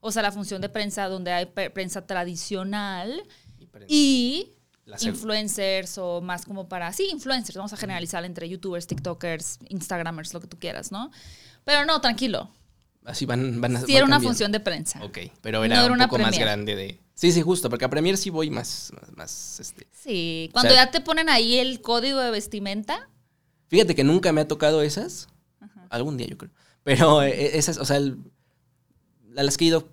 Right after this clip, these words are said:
Speaker 2: fui a la de, que me acuerdo, la de Once Upon a Time in Hollywood, que vino Brad Pitt.
Speaker 1: Uh, sí.
Speaker 2: Es la última que me acuerdo que fui.
Speaker 1: Ok.
Speaker 2: Este, que, que vino el actor y todo.
Speaker 1: Es que
Speaker 2: Ah, y a la de
Speaker 1: bien.
Speaker 2: Top Gun también me invitaron. Eh, y esa también me invitaron por Films Play,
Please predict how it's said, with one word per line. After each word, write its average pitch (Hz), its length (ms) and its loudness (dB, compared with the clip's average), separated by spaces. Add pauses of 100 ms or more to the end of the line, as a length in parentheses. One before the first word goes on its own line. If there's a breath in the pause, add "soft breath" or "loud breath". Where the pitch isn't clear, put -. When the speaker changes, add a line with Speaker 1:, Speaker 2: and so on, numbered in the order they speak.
(180)
Speaker 2:
fui 151 140 -2
a 151 80 0
la 151 100 0
de, 110 300 -4 (360)
que 107 60 -12
me 104 60 -4
acuerdo, 131 320 -2
la 131 60 2
de 123 60 4
Once 135 200 0
Upon 147 100 -4
a 147 60 -4
Time 131 160 -4
in 117 100 -8
Hollywood, 139 300 -8 (160)
que - 100 -20
vino 110 240 -6
Brad 101 140 -8
Pitt. 151 260 -14
Speaker 1:
Uh, 226 80 -20
sí. - 200 -20 (600)
Speaker 2:
Es 113 100 -20
la 117 60 -8
última 104 240 -8
que - 80 -14
me - 80 -14
acuerdo - 260 -14
que - 80 -20
fui. - 160 -20 (120)
Speaker 1:
Ok. 190 160 -16
Speaker 2:
Este, 80 760 -12 (400)
que, 107 240 -2
que 110 100 -6
vino 120 160 0
el 104 80 -2
actor 98 300 -8
y - 60 -14
todo. - 340 -14
Speaker 1:
Es 156 220 -12
que 175 160 -16
Speaker 2:
Ah, 196 140 8
y 175 60 6
a 165 40 6
la 170 80 4
de 165 80 4
Speaker 1:
bien. 202 180 0
Speaker 2:
Top - 100 -8
Gun 214 120 -2
también 185 240 4
me 185 60 2
invitaron. 151 580 0 (520)
Eh, 110 140 -8
y 135 80 0
esa 139 100 2
también 147 140 2
me 151 40 4
invitaron 143 300 2
por 113 220 0
Films 131 260 -2
Play, 156 320 -8